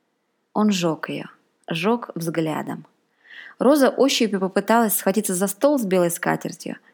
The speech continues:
но комната уже изменилась. Стола не было. Он потянул её к себе, на голубой диван. Он всё ещё, крепко не выпуская, сжимал ей руки. И она вспомнила.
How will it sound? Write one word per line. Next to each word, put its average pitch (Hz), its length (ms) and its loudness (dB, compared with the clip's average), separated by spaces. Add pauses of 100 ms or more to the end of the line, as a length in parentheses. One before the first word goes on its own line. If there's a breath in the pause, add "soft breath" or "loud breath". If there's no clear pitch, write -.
(220 soft breath)
но 208 120 -2
комната 311 380 0
уже 196 220 0
изменилась. 156 640 -6 (260)
Стола 311 320 0
не 202 220 0
было. 170 260 -4 (680)
Он 208 140 2
потянул 208 420 0
её 202 120 0
к 208 60 -10
себе, 165 440 -2 (260)
на 175 100 -2
голубой 175 400 0
диван. 156 460 -6 (640)
Он 202 120 0
всё 330 220 2
ещё, 277 260 0
крепко 247 440 0
не 185 100 0
выпуская, 196 560 -2
сжимал 190 340 0
ей 202 180 2
руки. 151 440 -8 (840)
И 180 80 -2
она 175 260 2
вспомнила. - 580 -8